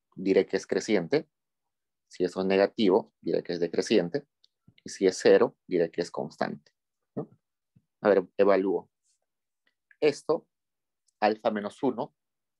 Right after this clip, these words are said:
va a ser negativo, ¿no? Porque me dijeron que alfa está, perdón, alfa está entre cero y uno, según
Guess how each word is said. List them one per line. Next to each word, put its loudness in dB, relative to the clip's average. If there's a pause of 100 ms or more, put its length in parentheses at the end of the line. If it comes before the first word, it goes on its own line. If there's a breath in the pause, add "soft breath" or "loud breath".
(140)
va 0
a 0
ser 0 (380)
negativo, 2
¿no? -6
Porque -6
me -8
dijeron 0
que -4
alfa 0
está, -8 (300)
perdón, 0 (800)
alfa -2
está -8
entre -4 (240)
cero -2 (340)
y -14
uno, -6 (260)
según -6